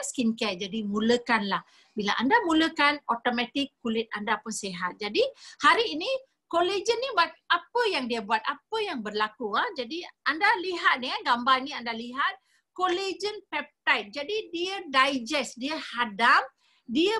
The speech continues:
boleh diserap dengan lebih cepat dalam badan kita, ya. Dan juga dia jadi, dia synthesize, lepas tu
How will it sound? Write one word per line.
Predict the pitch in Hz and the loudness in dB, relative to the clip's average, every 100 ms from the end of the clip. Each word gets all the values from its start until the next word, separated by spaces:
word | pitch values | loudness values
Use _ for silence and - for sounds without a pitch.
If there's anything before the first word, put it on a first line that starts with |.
| 370 | -2
boleh | 359 392 392 | -4 -4 -4
diserap | 339 302 - 370 370 359 269 | -4 -4 -4 -2 2 2 0
dengan | 294 330 | -6 -6
lebih | 311 294 262 339 - | -6 -6 -4 -6 -6
cepat | 330 - _ - 320 - _ _ _ _ _ | -10 -10 _ 2 2 2 _ _ _ _ _
dalam | 233 254 262 220 | -8 -4 -2 0
badan | 226 247 240 | 0 0 -2
kita, | 233 220 - 185 - _ | -6 -10 -6 -8 -8 _
ya. | 220 311 554 - - _ | -4 0 0 -2 -20 _
Dan | 226 262 | 0 2
juga | 240 262 320 | 2 -2 -4
dia | 247 262 262 | 0 0 2
jadi, | 247 226 | 0 -2
dia | 226 254 262 | -4 -2 -2
synthesize, | 269 269 277 277 330 359 359 240 | 0 -2 -2 2 4 4 0 -6
lepas | 226 233 | -6 -6
tu | 330 | -4